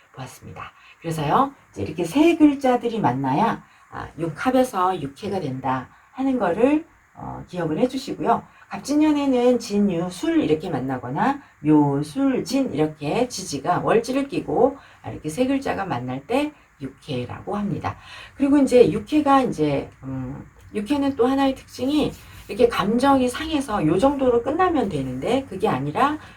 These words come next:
감정이 더욱더 상해서 육합이 육해가 되면 소송으로 가는 경우가, 아, 요즘은 현대사회에서는 굉장히 많이 있다.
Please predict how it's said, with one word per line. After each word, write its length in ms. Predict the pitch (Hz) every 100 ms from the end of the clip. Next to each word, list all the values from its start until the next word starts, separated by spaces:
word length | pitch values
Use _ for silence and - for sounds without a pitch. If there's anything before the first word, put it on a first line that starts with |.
| -
감정이 500 | 170 180 180 180 165
더욱더 460 | 147 143 - - 135
상해서 580 | 208 226 160 254 196 - _ _ -
육합이 880 | 262 - _ _ - 202 202 247 156
육해가 420 | 165 220 208 175
되면 400 | 143 - 254 - - _
소송으로 580 | - 339 349 349 330 302
가는 280 | 269 262
경우가, 600 | 240 170 151 165 233 285 302 - _
아, 160 | - 135
요즘은 540 | 135 143 147 135 127
현대사회에서는 800 | 175 220 226 196 160 139 139 147
굉장히 420 | 151 139 151 226 247
많이 380 | 120 151 208
있다. 600 | - - 135 135 135 131